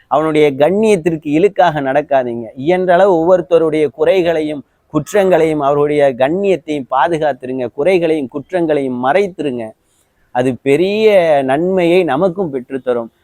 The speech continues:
அவங்க திருந்துறதுக்கு அது ஒரு வாய்ப்பாகவும் அமையும். அவங்களை இழிவுபடுத்தினால மேலும் மேலும் அந்த பாவத்தை என்ன செய்யலாம், செய்யவும் அவர்களை என்ன செய்யலாம், சைத்தான் தூண்டலாம். அதே நேரத்துல திருந்தி ஒருத்தன் வர்றான்னா அவனை நம்ம குறை கூறி குற்றங்களை வெளிப்படுத்தி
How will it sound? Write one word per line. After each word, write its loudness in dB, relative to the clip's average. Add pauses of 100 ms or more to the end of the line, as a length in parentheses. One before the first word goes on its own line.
(240)
அவங்க 0
திருந்துறதுக்கு 2
அது 2
ஒரு 0
வாய்ப்பாகவும் 2
அமையும். -4 (340)
அவங்களை 2
இழிவுபடுத்தினால 2
மேலும் 2
மேலும் 2
அந்த 2 (440)
பாவத்தை 2
என்ன 0
செய்யலாம், -4
செய்யவும் 2
அவர்களை 2
என்ன -4
செய்யலாம், -6
சைத்தான் -2
தூண்டலாம். 0 (480)
அதே 2
நேரத்துல 2
திருந்தி 4
ஒருத்தன் 2
வர்றான்னா 2
அவனை 4
நம்ம 2
குறை 4
கூறி 4
குற்றங்களை 0
வெளிப்படுத்தி 0